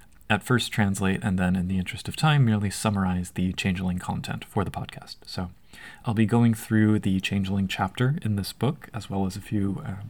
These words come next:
bits of ancillary material, in an effort to see how much of this is borne out in C twenty.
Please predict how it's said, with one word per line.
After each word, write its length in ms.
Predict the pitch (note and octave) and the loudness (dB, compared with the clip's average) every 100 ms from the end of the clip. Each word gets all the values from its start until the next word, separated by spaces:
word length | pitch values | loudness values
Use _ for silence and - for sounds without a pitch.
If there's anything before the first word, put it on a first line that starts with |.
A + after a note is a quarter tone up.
| - | -8
bits 200 | G#2+ - | -8 -6
of 80 | - | -4
ancillary 480 | G#2+ F#2+ A2+ G2 F#2+ | -2 -2 -4 -2 -4
material, 500 | F#2+ F#2+ G#2 G2+ D#3 - | -4 -8 -8 -6 -6 -4
in 320 | G2+ F#2+ F#2 | -2 0 2
an 140 | F#2+ - | 0 0
effort 420 | G#2+ - G#2 - | -2 -2 -4 -6
to 400 | - G2+ F#2 F#2 | -8 -2 0 0
see 240 | F2+ - F#2+ | -2 -2 -2
how 180 | G#2 G2+ | 0 0
much 240 | G2 - | 0 -2
of 120 | F#2 | -4
this 260 | G2 - - | -4 -6 -6
is 260 | G#2+ F2+ | -4 -4
borne 260 | - G2 F2+ | -4 -2 -2
out 200 | F2+ - | -2 -4
in 200 | G#2+ F2 | -4 -4
C 180 | F2 F#2+ | -4 -6
twenty. 400 | - G#2+ C#3 B2+ | -4 -4 -4 -6